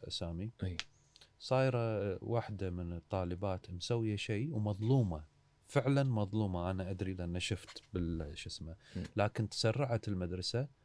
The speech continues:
Speaker 1: وحطت البنت، آه، مع باقي الناس اللي مسوين مشاكل. آه، ديتنشن هذا،
Speaker 2: ديتنشن.
Speaker 1: لانش، لانش ديتنشن يسمونه.
Speaker 2: مم.
Speaker 1: شنو لانش ديتنشن؟ تروح تقعد بمكان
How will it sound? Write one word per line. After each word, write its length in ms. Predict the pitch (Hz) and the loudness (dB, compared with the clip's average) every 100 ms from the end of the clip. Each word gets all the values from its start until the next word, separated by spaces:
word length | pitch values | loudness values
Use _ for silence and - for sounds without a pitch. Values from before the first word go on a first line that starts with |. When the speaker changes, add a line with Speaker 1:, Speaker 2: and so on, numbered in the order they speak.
| _ _ _ | _ _ _
Speaker 1:
وحطت 560 | 95 - 120 - 98 - | -2 2 2 2 -4 -2
البنت، 440 | 92 113 156 - - _ _ _ _ _ _ - | -2 0 -2 -6 -16 _ _ _ _ _ _ -10
آه، 300 | 87 85 82 | -6 -4 -4
مع 380 | 85 104 101 92 - - _ - | -2 0 2 0 -4 -14 _ 0
باقي 300 | 107 107 98 | 4 4 2
الناس 400 | 92 98 95 - | 0 0 0 -2
اللي 220 | 85 82 | -6 -6
مسوين 440 | 80 80 - 90 90 | -8 -6 -4 -4 -4
مشاكل. 520 | 82 - 107 - 151 - - _ _ _ _ _ _ | -4 -2 -2 -2 -8 -8 -20 _ _ _ _ _ _
آه، 300 | 110 110 117 135 | -4 -4 -4 -6
ديتنشن 800 | 135 123 131 - 180 - 110 | -6 -4 0 2 2 2 0
هذا، 260 | 104 104 90 | 2 2 0
Speaker 2:
ديتنشن. 180 | 113 123 | 2 4
Speaker 1:
لانش، 300 | 123 110 - | 4 4 -2
لانش 300 | 117 147 160 | 2 4 4
ديتنشن 520 | 117 110 101 90 - 76 | 0 0 -2 -2 -4 -6
يسمونه. 520 | - 80 76 71 69 - - | -4 -4 -4 -6 -8 -12 -8
Speaker 2:
مم. 280 | 101 87 82 - _ _ - | -6 -6 -10 -18 _ _ -8
Speaker 1:
شنو 240 | - 139 | -2 2
لانش 280 | 151 135 - | 2 2 2
ديتنشن؟ 520 | 101 - 82 80 - 104 - _ - | 0 0 -2 -2 -6 -8 -14 _ -2
تروح 180 | 120 | -2
تقعد 540 | - 120 101 95 85 87 - - - | 0 0 2 0 -2 -4 -12 -16 -6
بمكان 540 | 95 92 113 90 82 | -6 0 2 2 0